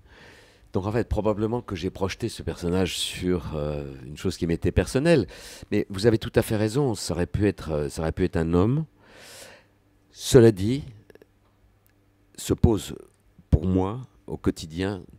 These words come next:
très crûment aujourd'hui le problème de la position de la femme. C'est pas un film là-dessus, mais c'est un film qui pose la question.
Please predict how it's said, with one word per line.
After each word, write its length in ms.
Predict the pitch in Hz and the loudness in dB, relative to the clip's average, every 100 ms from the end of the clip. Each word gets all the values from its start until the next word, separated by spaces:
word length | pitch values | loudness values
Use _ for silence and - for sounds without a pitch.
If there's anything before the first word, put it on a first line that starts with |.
| - | -12
très 340 | - - 147 | -8 -2 -2
crûment 460 | - - 110 98 95 | 0 2 2 0 -2
aujourd'hui 340 | 85 82 78 | -2 -4 -4
le 80 | 90 | -6
problème 500 | - 73 78 78 73 - | -6 -4 -4 -4 -6 -14
de 560 | 67 58 65 62 - 69 | -16 -18 -18 -20 -16 -12
la 80 | 71 | -10
position 340 | 73 65 - | -10 -10 -10
de 60 | 71 | -10
la 80 | 69 | -8
femme. 280 | 113 139 117 - - - - _ _ - | -6 -6 -10 -18 -20 -20 -20 _ _ -16
C'est 140 | - | -4
pas 160 | - - | -2 0
un 80 | 87 | -2
film 340 | - 104 107 | -4 0 0
là-dessus, 460 | 80 78 - - 110 | -2 -4 -4 -4 -4
mais 80 | 123 | -4
c'est 160 | - 82 | -4 -4
un 80 | |
film 180 | - 113 | -4 -6
qui 140 | - - | -8 -8
pose 360 | - 180 160 | -4 -4 -2
la 100 | 90 | -6
question. 500 | 85 78 - 98 127 | -6 -8 -6 -8 -8